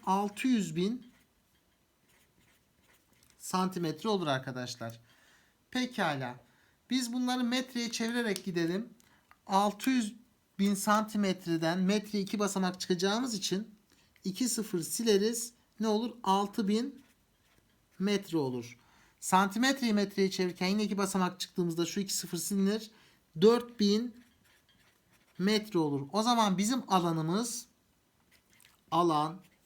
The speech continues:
şöyle sığdıralım. Altı bin çarpı dört binden arkadaşlar ne olur?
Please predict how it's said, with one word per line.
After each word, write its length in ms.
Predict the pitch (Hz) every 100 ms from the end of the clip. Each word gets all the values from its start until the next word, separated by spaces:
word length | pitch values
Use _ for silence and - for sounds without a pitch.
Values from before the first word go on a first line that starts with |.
| _ _ _ _ _ _ _ _ _ _ _ _
şöyle 880 | - - - - - 180 160 160 - _ _ _ _ _ _ _ _ -
sığdıralım. 640 | - 165 156 151 147 170 - -
Altı 500 | 180 190 196 269 233
bin 220 | 208 190
çarpı 800 | - 208 196 196 - 175 160 143
dört 340 | 196 220 -
binden 360 | 180 160 151 139
arkadaşlar 880 | 139 139 139 131 135 - 165 226 240 - - - _ _ 156
ne 200 | 180 220
olur? 800 | 202 165 175 220 233 - -